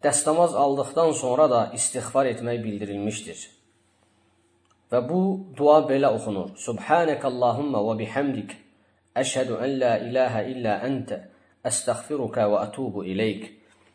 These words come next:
Mənası belədir ki, "Allahım, sən paksan və sənə həmd olsun. Şahidlik edirəm ki, səndən başqa haqq məbud yoxdur.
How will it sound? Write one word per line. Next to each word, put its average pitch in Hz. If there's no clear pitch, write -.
Mənası 135
belədir 151
ki, 117
"Allahım, 127
sən 165
paksan 117
və 127
sənə 123
həmd 123
olsun. 95
Şahidlik 151
edirəm 151
ki, 135
səndən 143
başqa 120
haqq 135
məbud 135
yoxdur. 156